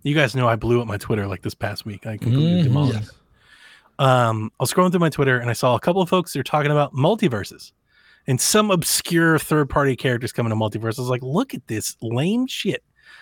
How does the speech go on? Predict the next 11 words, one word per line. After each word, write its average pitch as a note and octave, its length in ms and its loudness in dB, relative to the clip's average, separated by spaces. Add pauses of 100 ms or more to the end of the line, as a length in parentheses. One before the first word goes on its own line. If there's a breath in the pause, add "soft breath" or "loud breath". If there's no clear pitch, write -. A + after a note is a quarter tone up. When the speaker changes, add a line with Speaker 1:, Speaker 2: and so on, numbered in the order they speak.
(140)
Speaker 1:
They're E3 100 2
like, C#3+ 180 2
"We've A#3+ 240 4
got C#4 280 2
so-and-so, F#3 880 2
the D3+ 160 2
third D#4+ 480 2
supporting D#4 520 0
character B3 500 2
on F#3 100 2
this B3+ 220 -2